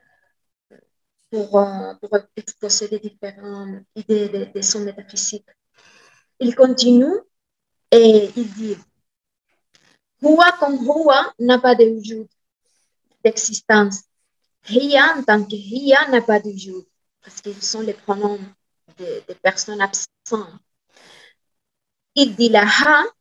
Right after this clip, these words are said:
déplace les Hua et les Hiya. Hua rencontre, euh, Hiya dans les Ha. Et voilà que l'existence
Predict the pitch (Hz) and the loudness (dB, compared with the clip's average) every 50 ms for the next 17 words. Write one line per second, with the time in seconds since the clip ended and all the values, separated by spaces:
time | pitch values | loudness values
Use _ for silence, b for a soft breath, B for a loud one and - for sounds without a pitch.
0 | _ _ _ _ _ _ _ _ _ _ _ - 233 208 - - 240 262 277 277 | _ _ _ _ _ _ _ _ _ _ _ 4 4 4 2 0 0 2 4 4
1 | 294 302 - - _ _ 208 233 226 220 196 214 262 277 262 254 240 - 247 247 | 4 2 -4 -10 _ _ 0 2 2 2 0 -2 0 2 2 2 2 2 2 2
2 | 247 254 254 247 277 285 - 269 226 196 - 427 _ _ _ _ _ _ _ _ | 2 0 -6 -6 -12 -18 -14 -10 -8 -8 -10 -10 _ _ _ _ _ _ _ _
3 | _ _ _ _ _ 247 269 277 294 294 294 - _ _ _ _ _ _ - - | _ _ _ _ _ -12 -6 -2 -2 -2 -2 -4 _ _ _ _ _ _ -4 0
4 | 240 226 226 220 220 _ - 277 277 262 247 220 - - _ _ _ _ _ _ | 0 0 0 -2 -6 _ -6 -4 -2 -2 -2 -2 -4 -10 _ _ _ _ _ _
5 | _ _ _ _ _ _ _ _ _ _ _ _ _ _ 190 220 220 214 208 208 | _ _ _ _ _ _ _ _ _ _ _ _ _ _ 0 2 2 2 0 -4
6 | - _ - - 285 285 277 294 339 359 359 - - _ 220 214 214 208 202 196 | -8 _ -20 -16 -14 -8 -4 -2 0 0 -2 -4 -6 _ 0 0 0 0 -4 -6
7 | 196 196 196 269 277 233 202 - _ _ _ _ _ _ 208 208 196 202 220 233 | -10 -10 -6 -4 -2 -2 -4 -6 _ _ _ _ _ _ -18 -18 -8 -2 2 4
8 | 247 240 240 240 262 285 285 302 294 269 240 220 - - - - - 226 - _ | 4 4 4 4 2 0 -2 -6 -6 -4 -4 -4 -4 -8 -20 -20 -20 -20 -20 _
9 | _ - 254 262 254 262 262 | _ -8 -6 -6 -6 -8 -10